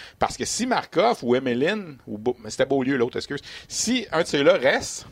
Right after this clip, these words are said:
probablement que Mété s'en retourne dans le junior à dix-neuf ans. Probablement que l'année passée, il était à Laval à vingt ans, il aurait peut-être eu une saucette à Montréal. Puis cette année, il aurait peut-être frappé à la porte. Au lieu de ça, il y a quoi ? Il y a cent soixante quelques matchs de jouer déjà.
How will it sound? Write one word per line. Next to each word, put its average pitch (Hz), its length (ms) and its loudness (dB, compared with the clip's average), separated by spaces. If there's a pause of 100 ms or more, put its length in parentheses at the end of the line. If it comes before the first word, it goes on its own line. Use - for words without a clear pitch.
probablement 131 360 0
que - 80 -12
Mété 127 240 -2
s'en 131 200 -2
retourne 135 180 -6
dans 123 80 -4
le 117 60 -2
junior 110 280 0
à 117 80 0
dix-neuf 98 300 -2
ans. 156 140 -4 (260)
Probablement 156 320 4
que 180 60 -2
l'année 156 160 2
passée, 156 380 2
il 165 40 -2
était 143 140 0
à 131 40 4
Laval 131 320 2
à 135 60 2
vingt 120 200 -2
ans, - 80 -6
il 147 80 2
aurait 131 120 0
peut-être - 260 -2
eu 147 40 -4
une 131 80 -6
saucette 139 420 0
à 135 60 0
Montréal. 123 340 0
Puis - 80 -8
cette 302 400 -4
année, 170 400 0
il 165 80 2
aurait 131 160 2
peut-être 143 320 0
frappé 131 300 0
à 123 40 2
la 110 120 0
porte. - 320 -2 (220)
Au 107 40 -4
lieu 123 120 -2
de 110 100 2
ça, 143 180 -2
il 139 60 -2
y 113 60 0
a - 20 0
quoi ? 117 180 -2
Il 113 60 -2
y 107 40 -4
a 104 40 -4
cent 113 380 -6
soixante 113 320 -8
quelques - 180 -6
matchs 113 180 -4
de 104 120 -2
jouer 113 180 -4
déjà. 110 260 -4